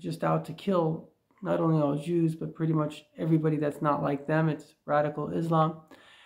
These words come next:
And so we need to become clear about who we are. We are Jews. If a person is a Gentile,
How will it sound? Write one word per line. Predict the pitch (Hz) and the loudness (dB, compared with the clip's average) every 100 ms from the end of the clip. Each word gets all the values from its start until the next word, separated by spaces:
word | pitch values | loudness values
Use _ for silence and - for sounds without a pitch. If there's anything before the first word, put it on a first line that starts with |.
| - _ - | -20 _ 0
And | 175 165 | 2 4
so | - 202 185 180 - - _ _ _ _ _ _ - | 6 8 8 4 -4 -18 _ _ _ _ _ _ -8
we | 214 208 - - | 0 0 0 -2
need | 208 214 247 254 240 | 4 8 8 6 4
to | 214 | -2
become | 208 180 - 175 175 165 165 - _ | -2 -4 0 2 4 2 0 -4 _
clear | - - 196 208 170 165 | -20 -6 2 4 6 4
about | 175 165 160 | 4 4 4
who | 139 180 | 2 2
we | 180 | 4
are. | 156 135 135 - _ _ _ _ _ _ _ _ _ | 6 4 2 -8 _ _ _ _ _ _ _ _ _
We | 185 | 2
are | 160 139 | 4 4
Jews. | 160 226 240 240 233 - _ _ _ _ _ _ | 6 6 6 4 -2 -12 _ _ _ _ _ _
If | 156 | -14
a | |
person | - 170 165 | -4 -4 0
is | 156 | 0
a | |
Gentile, | 143 185 202 190 185 185 - | 4 4 6 8 8 6 2